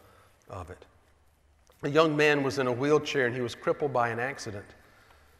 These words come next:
And his friend asked him, "Do you have any kind of future at all?"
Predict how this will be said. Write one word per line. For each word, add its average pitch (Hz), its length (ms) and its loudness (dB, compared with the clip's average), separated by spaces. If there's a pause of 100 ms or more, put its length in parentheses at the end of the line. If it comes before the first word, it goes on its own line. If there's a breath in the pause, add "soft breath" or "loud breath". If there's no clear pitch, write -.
(460 soft breath)
And 135 120 -4
his 139 120 -4
friend 151 360 2
asked 139 320 -6
him, 123 240 -6 (800 soft breath)
"Do 113 100 -10
you 190 200 -6
have 170 500 2
any 175 200 0
kind 175 280 -4
of 143 80 -2
future 185 520 -4
at 127 120 2
all?" - 800 0